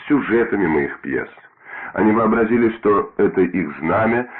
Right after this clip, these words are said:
и что под ним может собраться все то бурное и необузданное, что присуще молодежи.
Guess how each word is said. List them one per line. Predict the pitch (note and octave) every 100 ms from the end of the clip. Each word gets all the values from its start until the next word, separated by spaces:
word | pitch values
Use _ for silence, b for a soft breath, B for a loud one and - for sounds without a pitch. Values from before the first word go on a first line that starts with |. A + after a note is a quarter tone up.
| B
и | -
что | E2+ G2+
под | F#2 F2+ D#2
ним | A2+
может | A2+ G#2+ G#2+ -
собраться | F2+ D#2+ F2+ G2 - F2+ -
все | A#2 A2+
то | F2+
бурное | C#2 F#2 A#2 G#2+ G#2 G2 F2+
и | D#2
необузданное, | D#2 C#2+ C#2 G#2+ B2+ G#2 A2 A2 G#2 - B B
что | - A#2
присуще | A#2 G#2+ - G#2 - F2+
молодежи. | F2+ E2+ D#2 - -